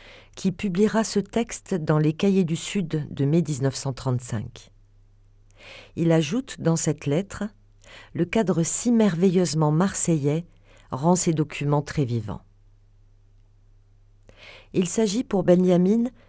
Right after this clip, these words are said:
d'expérimenter et documenter une expérience authentique, savoir se perdre dans le labyrinthe des rues. Cette errance, malgré la solitude,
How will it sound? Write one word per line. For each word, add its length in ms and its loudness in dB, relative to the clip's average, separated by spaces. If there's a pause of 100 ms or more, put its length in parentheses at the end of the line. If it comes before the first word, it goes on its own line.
(280)
d'expérimenter 1080 2 (380)
et 100 2
documenter 840 0 (440)
une 140 4
expérience 600 2
authentique, 800 -6 (760)
savoir 440 2
se 100 -2
perdre 540 -2
dans 180 2
le 100 2
labyrinthe 640 0
des 160 -2
rues. 240 -6 (1120)
Cette 300 -4
errance, 500 -4 (540)
malgré 340 2
la 140 2
solitude, 640 -4